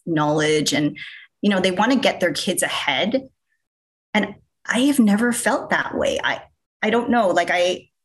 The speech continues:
I, they, my kids are in private schools. They go to very good schools. And I kind of feel like that's enough. Like, you know, they kind of learn what, you know, they, they, they learn the curriculum of their schools, which is very strong.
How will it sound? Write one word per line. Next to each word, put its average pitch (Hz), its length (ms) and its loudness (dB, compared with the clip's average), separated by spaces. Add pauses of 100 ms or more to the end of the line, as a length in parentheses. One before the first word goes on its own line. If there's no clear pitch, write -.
(180)
I, - 200 -6
they, 196 180 -2
my 208 160 0
kids 240 320 0 (400)
are 196 160 0
in 190 140 2
private 170 340 -2
schools. 160 440 -2
They 175 120 0
go 185 120 0
to 185 80 -2
very 202 400 0
good 180 220 0
schools. 156 600 0
And 175 160 -2
I 170 140 0
kind 214 300 -2
of 226 60 -4
feel 220 140 -6
like 190 220 0
that's 196 260 -2
enough. - 600 -4 (100)
Like, - 380 -4 (160)
you 196 120 2
know, 165 200 2
they 170 180 2
kind 208 220 0
of 196 180 -2 (180)
learn 180 720 2 (240)
what, - 400 0 (100)
you 190 80 2
know, 170 100 4
they, 170 280 0
they, 170 380 0
they 165 160 0
learn 180 280 4
the 208 80 0
curriculum 180 560 0
of 170 260 -2
their 156 200 2
schools, 196 560 0
which - 340 -6 (160)
is - 140 -2
very 202 280 0
strong. 156 840 0